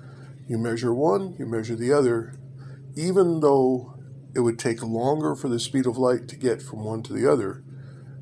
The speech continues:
the other has changed instantaneously. So if you put one of these molecules on Mars, one on the Earth,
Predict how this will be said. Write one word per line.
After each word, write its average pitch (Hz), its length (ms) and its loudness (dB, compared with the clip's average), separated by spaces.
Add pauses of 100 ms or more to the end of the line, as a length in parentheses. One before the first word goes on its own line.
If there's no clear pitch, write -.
(400)
the 117 140 2
other 127 240 8
has 127 180 -2
changed 117 640 -4
instantaneously. 123 1120 -4 (880)
So 117 220 0
if 110 120 -4
you 151 100 0
put 165 280 6 (200)
one 127 240 4
of 139 60 4
these 135 200 6
molecules 123 640 0
on 107 140 -6
Mars, 120 680 -2 (460)
one 127 220 0
on 113 140 -2
the 113 100 0
Earth, 113 400 2